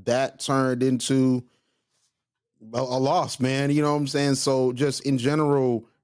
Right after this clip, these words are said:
I wanna really briefly talk about where both schools go from here, and then, you know, we'll close it out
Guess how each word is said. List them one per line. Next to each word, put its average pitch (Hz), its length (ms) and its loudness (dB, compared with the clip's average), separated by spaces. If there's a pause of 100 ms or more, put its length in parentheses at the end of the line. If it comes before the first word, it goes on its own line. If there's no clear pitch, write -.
(160)
I 131 80 -4
wanna 143 460 0
really 131 340 0
briefly 127 440 -2
talk 120 360 -4
about 101 500 -2 (800)
where 139 300 2
both 123 360 -2
schools 143 440 0
go 127 200 0
from 107 200 -10
here, 135 200 2
and 117 120 -2
then, 117 100 0
you 117 100 -2
know, 113 120 0
we'll 120 180 0
close 131 380 -2
it 117 40 0
out 120 320 0